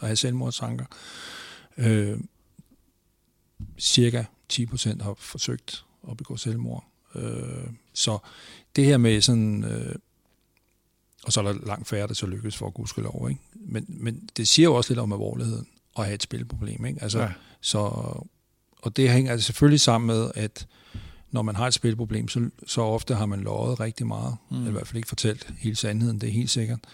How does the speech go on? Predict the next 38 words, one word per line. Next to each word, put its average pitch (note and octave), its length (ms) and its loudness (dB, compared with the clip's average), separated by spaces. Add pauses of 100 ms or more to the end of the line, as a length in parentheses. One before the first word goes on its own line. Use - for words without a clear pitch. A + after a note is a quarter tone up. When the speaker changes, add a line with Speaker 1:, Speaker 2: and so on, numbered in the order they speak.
(300)
Speaker 1:
Men A#2 100 0
der A#2+ 80 2
kan A2+ 120 0
også A2 140 0
være A2+ 100 -2
noget G#2+ 120 -2
økonomisk, - 680 0 (160)
øh, - 180 -6 (220)
som - 220 0
man G#2 120 -2
ikke A2+ 160 -4
rigtig A2 200 -6
kan A2 100 -4
se G#2 180 -2
sig A#2 120 -4
ud A2 160 -6
af. - 200 -10 (500)
Og A#2 100 -10
på B2 80 0
den A2+ 120 2
måde, A2 200 2
så A2+ 100 -4
kan - 140 -6
tanken G#2 340 -4
om A2 220 -6
at A2+ 60 -12
tage G#2 160 -4
sit G#2 120 -4
eget A2 200 -8
liv A#2 260 -8 (180)
meget G#2+ 240 -6
hurtigt A2 240 -6
dukke A#2+ 200 -10
op. A#2 100 -12 (1300)
Speaker 2:
Vi G#2+ 100 -4
havde A2+ 140 4
en C3 60 2
diskussion, A#2+ 640 2